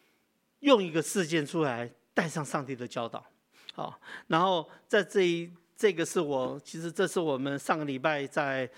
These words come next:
在台北的信息，但是我，因为我想要把它讲完这一点，所以就很快的跟你们讲这个前情提要哈。好，有一个患病的叫做拉撒路，他住在伯大尼，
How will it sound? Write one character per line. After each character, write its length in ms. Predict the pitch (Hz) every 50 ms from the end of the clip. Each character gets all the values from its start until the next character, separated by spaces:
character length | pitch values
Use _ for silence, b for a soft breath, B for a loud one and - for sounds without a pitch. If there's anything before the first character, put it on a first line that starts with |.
| B B B
在 320 | - - 143 135 131 131
台 240 | - - - 135 147
北 160 | 139 135 120
的 80 | 113 127
信 240 | - - 131 123 -
息， 300 | - - 107 107 120 123
但 120 | - 180
是 220 | 170 175 196 180 170 B B B B B B B
我， 340 | - 156 151 143 135 131 156 226 - _ _ _ _ _ _ _
因 220 | - - 165 170 175
为 280 | 165 156 147 135 143 - _ _ _ _ _ _ -
我 100 | - 123
想 180 | - 156 139
要 80 | 147 147
把 120 | 139 131
它 60 | 135
讲 220 | 127 - 117 110 120
完 160 | 110 113 117
这 120 | 120 123
一 60 | 110 110
点， 140 | 113 113
所 140 | 113 - 143
以 100 | 139 127 123
就 240 | - - 147 135 127 - _ _ _ _ _ _ _ _ B B B B B B B
很 160 | - 135 131
快 200 | - - 233 196
的 80 | 147 139
跟 160 | 123 156 147
你 60 | 135
们 160 | 127 131 131
讲 180 | 123 117 113 117
这 120 | - 143
个 120 | 139 135 127
前 260 | - - 135 127 131
情 200 | - 147 131 123
提 200 | - 113 110 117
要 140 | 123 110 104
哈。 180 | 104 123 127 131 _ _ _ _ _ _ B B B B B B B B B
好， 140 | B 160 165
有 160 | 160 151 151
一 80 | 160 180
个 80 | 190
患 200 | 175 202 202 180 165
病 160 | 190 180 156
的 100 | 151 147
叫 160 | 139 175 160
做 120 | 151 156 151
拉 160 | 151 151 147
撒 160 | 156 151 147
路， 100 | 143 143
他 100 | 135 151
住 160 | 139 151 151
在 200 | 147 147 147 139
伯 180 | 139 - 131 131
大 160 | 131 143 135
尼， 240 | 120 123 117 117